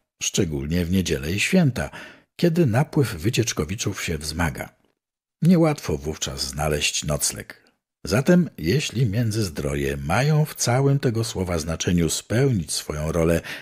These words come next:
należy czymkolwiek te braki uzupełnić.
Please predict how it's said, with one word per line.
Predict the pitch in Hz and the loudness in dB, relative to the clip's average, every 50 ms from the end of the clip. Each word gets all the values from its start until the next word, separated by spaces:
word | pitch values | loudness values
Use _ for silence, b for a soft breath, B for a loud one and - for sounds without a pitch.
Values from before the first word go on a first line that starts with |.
| B B B B B _ | B B B B B _
należy | - 107 143 156 151 151 147 131 135 147 | 0 2 4 4 6 6 6 6 6 4
czymkolwiek | 143 - - 175 151 - - 147 143 143 127 127 139 135 - | 2 4 4 4 4 2 2 0 0 2 2 2 0 0 0
te | - - 120 | -2 -2 -2
braki | 90 82 90 95 95 - - 104 101 | 0 0 -2 -2 -2 -2 -2 -2 -2
uzupełnić. | - - 117 117 143 156 - 180 170 113 82 71 65 60 - - - - | 0 0 -2 0 0 0 2 2 2 2 0 -4 -8 -8 -8 -10 -10 -10